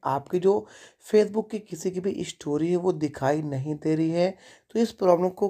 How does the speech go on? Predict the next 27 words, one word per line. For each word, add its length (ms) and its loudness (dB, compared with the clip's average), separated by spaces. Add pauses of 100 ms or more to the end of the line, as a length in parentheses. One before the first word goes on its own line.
(100)
कैसे 360 -4
सॉल्व 480 -2
करना 260 0
है, 240 2 (380)
कैसे 340 4
फिक्स 320 -10
करना 320 -2
है, 320 -4
आज 280 -2
के 80 -6
इस 180 -8
वीडियो 300 2
में 220 2 (160)
आपको 520 4 (360)
यही 320 2
बताने 400 2
वाला 220 4
हूँ। 280 2 (680)
बस 320 2
आपसे 320 4
रिक्वेस्ट 420 -2
है, 60 -2
इस 80 -4
वीडियो 260 0
को 200 -4
पूरा 300 2
देखें, 360 4